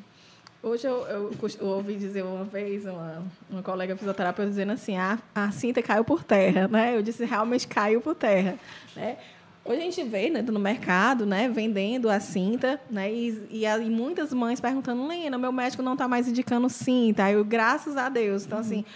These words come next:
Speaker 1: até os próprios médicos obstetras, eles já tão, é, deixando essa cinta de lado, porque eles vêm conhecendo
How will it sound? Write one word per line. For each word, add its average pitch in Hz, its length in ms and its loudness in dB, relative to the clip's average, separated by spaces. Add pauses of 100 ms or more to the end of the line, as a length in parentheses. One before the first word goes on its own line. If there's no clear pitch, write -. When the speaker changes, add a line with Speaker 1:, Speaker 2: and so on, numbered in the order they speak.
(180)
Speaker 1:
até 269 260 2
os 349 220 2
próprios 294 380 4
médicos 233 420 2
obstetras, 214 480 2
eles 226 140 2
já 220 160 2
tão, 269 320 -6 (400)
é, 214 100 2
deixando 269 720 0
essa 285 220 0
cinta 269 320 -2
de 262 120 -4
lado, 220 480 4 (140)
porque 262 240 0
eles 233 160 2
vêm 233 320 -2
conhecendo 269 680 -2